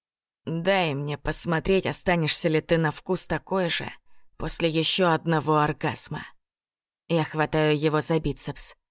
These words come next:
"Не надо, пожалуйста". Я не думаю, что смогу выдержать очередную стимуляцию. Он проводит языком по моей нижней губе. Что я получу взамен? Мою признательность.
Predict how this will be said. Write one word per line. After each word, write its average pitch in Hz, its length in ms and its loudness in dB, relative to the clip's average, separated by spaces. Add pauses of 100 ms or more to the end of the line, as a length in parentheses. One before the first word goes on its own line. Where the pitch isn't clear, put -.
(480)
"Не 247 160 8
надо, 160 440 4 (440)
пожалуйста". 170 680 0 (840)
Я 247 200 2
не 233 140 6
думаю, 208 380 4
что - 160 -2
смогу 170 320 4
выдержать 180 540 4
очередную 170 640 4
стимуляцию. 170 880 2 (640)
Он 151 180 2
проводит 156 420 2
языком 165 520 2
по 160 100 4
моей 156 220 4
нижней 160 380 2
губе. 160 420 2 (760)
Что - 280 0
я 147 180 6
получу 143 480 2
взамен? 151 600 0 (800)
Мою 185 340 4
признательность. 180 920 0